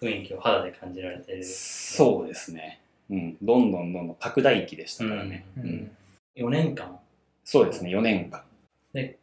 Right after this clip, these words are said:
Speaker 1: カフェのところもやられて、焙煎もやられたという
Speaker 2: そうですね。
Speaker 1: ことだと思うんですけれども、やっぱりそこが、こう、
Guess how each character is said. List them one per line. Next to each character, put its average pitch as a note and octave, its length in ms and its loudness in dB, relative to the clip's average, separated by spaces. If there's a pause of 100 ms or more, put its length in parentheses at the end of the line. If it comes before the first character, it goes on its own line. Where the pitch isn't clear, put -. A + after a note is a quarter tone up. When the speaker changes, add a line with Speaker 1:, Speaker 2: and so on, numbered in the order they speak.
Speaker 1:
カ - 140 -2
フ C3+ 60 -4
ェ G2 140 0
の F#2+ 80 -10
と F#2 60 -14
こ G2+ 120 -8
ろ G2 80 -4
も G2 80 -8
や F#2+ 100 -10
ら G2 80 -8
れ G#2 140 -8
て、 A#2 220 2
焙 G#2 140 2
煎 G2+ 180 -6
も G2 60 -8
や G2 80 -2
ら F#2 80 -4
れ F#2 80 -8
た F#2 120 -10
と - 80 -14
い - 80 -20
う F#2+ 40 -8
Speaker 2:
そ G2 260 2
う E2+ 40 -8
で - 60 -14
す - 140 -14
ね。 - 320 -16
Speaker 1:
こ - 60 -20
と - 20 -20
だ - 60 -20
と - 120 -20
思 G2 80 -20
う - 20 -16
ん F#2 60 -18
で F#2+ 60 -20
す F#2 100 -6
け E2+ 100 -6
れ E2 80 -8
ど F#2 100 -16
も、 F#2+ 240 -14 (180)
や D3 100 -2
っ - 20 -2
ぱ C#3 80 0
り - 40 0
そ D3 140 -2
こ D#3+ 80 6
が、 D3+ 420 8
こ A2+ 400 2
う、 - 20 -20